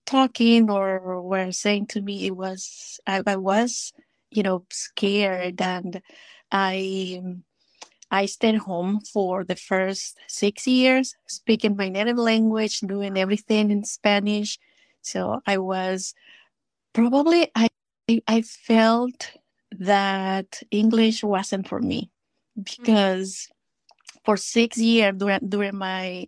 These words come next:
Speaker 1: time in middle school and high school, I spent six years trying to wrap up my head around the to be verb. I, you know, I couldn't understand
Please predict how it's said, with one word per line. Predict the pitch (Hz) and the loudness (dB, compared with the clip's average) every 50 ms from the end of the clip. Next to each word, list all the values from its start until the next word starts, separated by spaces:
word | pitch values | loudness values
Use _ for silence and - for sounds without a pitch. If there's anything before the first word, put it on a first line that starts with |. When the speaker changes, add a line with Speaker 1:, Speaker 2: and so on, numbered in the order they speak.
| - _ | -14 _
Speaker 1:
time | - 214 208 208 214 | -4 -2 0 0 0
in | 214 208 | 0 -2
middle | 190 190 190 196 208 | -2 -2 0 0 -2
school | 220 226 - - 247 240 240 240 240 - | -2 -4 -2 0 0 2 2 2 0 0
and | - 196 220 | -2 -4 -4
high | 190 - 185 185 196 | -2 -2 -2 0 -2
school, | - - - 262 254 254 262 262 - _ _ - - - _ _ | -4 -4 -2 0 2 2 0 -2 -4 _ _ -20 -20 -20 _ _
I | 196 202 208 208 | 0 0 0 0
spent | 214 - - _ - 254 262 262 262 269 254 254 | -2 -6 -8 _ 2 4 6 6 6 4 4 2
six | - - - 247 247 247 - - | -4 0 2 2 2 2 0 0
years | 233 226 226 226 214 196 196 190 196 - _ _ _ _ _ | 2 4 6 6 6 4 4 2 0 -4 _ _ _ _ _
trying | - - 214 220 226 233 240 240 233 - - - | 0 2 4 4 6 6 4 4 2 0 -6 -6
to | 214 202 196 196 190 190 190 - _ _ _ _ | -6 -6 -4 -6 -6 -8 -8 -12 _ _ _ _
wrap | - 208 214 220 - - | 0 0 0 0 2 0
up | 214 202 - | 0 0 2
my | 208 208 208 | 0 -2 -2
head | - - 208 202 196 190 | -2 0 0 2 2 2
around | 190 190 190 190 196 190 196 | 0 2 2 0 0 0 0
the | 185 185 175 - - | -2 -4 -6 -8 -8
to | - 202 | -6 -2
be | 190 202 | -2 -2
verb. | 202 175 175 170 170 202 262 269 - _ _ _ _ _ _ _ _ _ _ _ - | 0 0 0 0 0 0 -2 -4 -6 _ _ _ _ _ _ _ _ _ _ _ -6
I, | 202 196 - _ _ _ _ _ _ _ _ _ _ - | -6 -6 -8 _ _ _ _ _ _ _ _ _ _ 4
you | 233 | 6
know, | 233 214 - | 6 6 4
I | - 208 | 0 -4
couldn't | 208 - - 240 262 277 269 | -4 -2 0 2 4 6 4
understand | 262 262 254 254 240 226 - - - - 214 214 214 214 214 202 190 190 | 4 4 2 2 0 -2 -6 -10 -4 0 2 2 2 2 0 -2 -6 -10